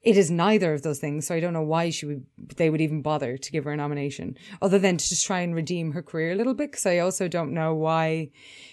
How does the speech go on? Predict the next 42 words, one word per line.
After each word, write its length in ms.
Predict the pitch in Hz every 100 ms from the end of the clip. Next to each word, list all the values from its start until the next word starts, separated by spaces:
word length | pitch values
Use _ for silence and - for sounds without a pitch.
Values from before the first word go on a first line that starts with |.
| -
she 300 | - - 220
chose 540 | - - 208 233 269
the 60 | 277
project 440 | - 277 269 285
when 140 | 226 220
she 160 | -
seems 320 | 220 226 226 196
in 60 |
the 60 | 214
last 200 | 196 185
couple 220 | 190 180
of 40 |
years, 160 | 180 175
since 200 | 277 262
Gone 240 | 196 185
Girl, 280 | 180 165 156 - - -
has 140 | 175
kind 220 | - 180
of 80 | 160
tried 320 | - 170 165
to 580 | - - - - 170 165
veer 420 | 143 170 165 165
into 540 | 160 170 - - 165 147
different 760 | 135 175 160 - 156 151 - - _ _ _ - -
roles 500 | 170 165 165 175 185
rather 160 | 160
than 120 | 160
being 140 | 156 156
just, 160 | 165
like, 180 | - -
the 140 | - 160
pretty 420 | - 160 156 151 _ _
blonde 320 | 160 147 147
girl 300 | 160 156 156
who 100 | 156
shows 240 | 160 160 156
up 140 | 151
in 100 | 160
things, 240 | 156 160
I 80 | 160
guess. 280 | 156 156 - _ - - - - -
Um, 840 | 185 175 165 160 - - - -